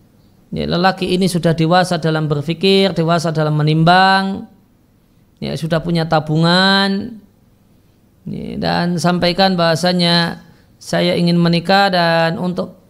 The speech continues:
eh, keperluan pernikahan saya, saya tidak akan minta bantuan dari bapak, saya sudah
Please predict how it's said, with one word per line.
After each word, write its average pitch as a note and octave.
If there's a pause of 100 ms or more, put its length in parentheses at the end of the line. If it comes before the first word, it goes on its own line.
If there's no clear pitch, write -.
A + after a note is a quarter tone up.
eh, F3+
keperluan F#3
pernikahan E3+
saya, F#3
saya F#3
tidak G3
akan F#3+
minta F#3+
bantuan F3+
dari E3
bapak, D3
saya E3
sudah E3